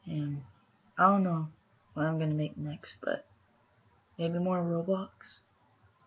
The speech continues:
Suggest it in the comments. More Roblox would be great.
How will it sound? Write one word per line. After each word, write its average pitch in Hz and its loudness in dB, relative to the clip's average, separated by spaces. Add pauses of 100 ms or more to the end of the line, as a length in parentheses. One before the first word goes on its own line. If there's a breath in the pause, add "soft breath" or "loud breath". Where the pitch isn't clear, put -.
(560)
Suggest 190 2 (140)
it 185 4
in 185 0
the 180 -4
comments. 180 -2 (1200)
More 185 4
Roblox 175 4
would 180 -2
be 180 -2
great. 175 -2